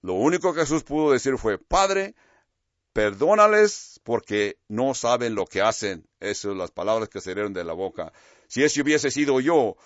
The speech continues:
yo no hubiera podido pedirle a Dios que les perdonara, sino que hubiera dicho, "Oh Padre,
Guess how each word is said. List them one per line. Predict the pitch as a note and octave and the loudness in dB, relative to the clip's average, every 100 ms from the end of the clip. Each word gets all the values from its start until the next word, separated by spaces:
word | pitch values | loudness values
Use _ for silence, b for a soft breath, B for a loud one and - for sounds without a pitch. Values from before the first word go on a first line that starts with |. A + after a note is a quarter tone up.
| b | b
yo | G#2+ C3+ | 0 2
no | C#3 | 4
hubiera | C#3+ C3+ B2+ | 6 6 4
podido | A2+ A#2+ C3 B2 A#2 - _ _ _ - | 2 2 4 2 -2 -8 _ _ _ -6
pedirle | G#2+ B2+ A#2 | -2 0 0
a | |
Dios | B2 - | -2 -2
que | A2 | -4
les | G#2 | -2
perdonara, | G#2+ G#2 G#2+ B2+ | -2 0 0 -2
sino | A2+ G#2+ G2 | -2 -4 -4
que | G2 | -2
hubiera | A#2 | -2
dicho, | A2+ G#2 G2 E2+ B B B B | -2 -2 -4 -4 B B B B
"Oh | - C3 C3+ | 2 4 4
Padre, | - C3 C#3+ B2+ G#2 | 4 4 6 4 0